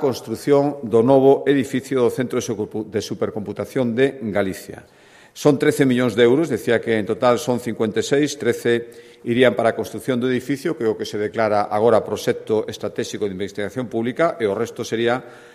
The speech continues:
para equipamento do centro con eses ordenadores,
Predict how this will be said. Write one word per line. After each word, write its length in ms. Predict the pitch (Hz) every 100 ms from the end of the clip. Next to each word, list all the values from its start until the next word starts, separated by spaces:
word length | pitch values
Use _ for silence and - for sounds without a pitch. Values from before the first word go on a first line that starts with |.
| _ _
para 320 | 120 120 127
equipamento 560 | 123 113 - 101 117 110
do 140 | 113 113
centro 400 | 117 - 139 -
con 160 | 101
eses 320 | 104 110 104 -
ordenadores, 800 | 107 101 101 110 110 107 - -